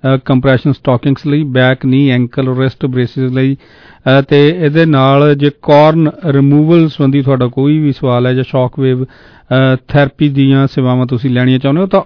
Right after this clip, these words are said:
ਆਰਥੋਲਿੰਕ, ਜੀ ਹਾਂ, ਆਰਥੋਲਿੰਕ ਦੇ ਨੰਬਰ ਨੌ ਸੌ ਪੰਜ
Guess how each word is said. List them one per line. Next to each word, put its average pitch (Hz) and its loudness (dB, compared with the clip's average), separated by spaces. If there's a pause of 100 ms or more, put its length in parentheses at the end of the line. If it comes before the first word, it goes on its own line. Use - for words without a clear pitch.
(100)
ਆਰਥੋਲਿੰਕ, 127 -2
ਜੀ 127 -2
ਹਾਂ, 165 0 (460)
ਆਰਥੋਲਿੰਕ 151 2
ਦੇ 147 -2
ਨੰਬਰ 135 0
ਨੌ 127 2
ਸੌ 180 -2
ਪੰਜ 127 -2